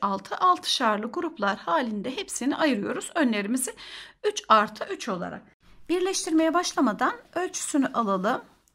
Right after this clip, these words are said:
Kaç santim olduğunu görelim. Tam on iki santim. On iki santim olduktan sonra kolumun üç dilimini örüyorum ve batıyorum. Diğer dilime geçiş yerine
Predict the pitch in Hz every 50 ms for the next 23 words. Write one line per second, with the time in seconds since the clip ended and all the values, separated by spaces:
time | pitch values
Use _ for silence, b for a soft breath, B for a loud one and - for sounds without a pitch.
0 | - - - 370 - - 277 226 233 233 226 208 202 190 185 190 202 202 202 185
1 | 196 196 220 262 302 - - - - - 392 392 403 403 - 381 370 339 330 330
2 | - 226 240 - - 196 190 190 196 196 - - 285 330 381 - B B B B
3 | B B B B B - 466 466 403 - - - 277 247 233 233 294 285 302 339
4 | 359 349 349 - - 339 339 349 349 - - - 196 190 185 170 180 180 185 220
5 | 269 285 - - - - - 415 349 294 226 226 233 277 285 B B B B B
6 | B B - 415 440 - - - - 277 247 233 220 214 220 220 220 - 302 302
7 | 277 277 247 202 185 208 269 - - 320 302 330 339 277 339 330 320 - - 320
8 | 311 240 190 185 196 220 262 381 - _ _ _ _ - 262 262 226 214 214 214
9 | 214 196 190 190 190 185 190 226 233 - - - - 269 269 247 247 262 285 330
10 | -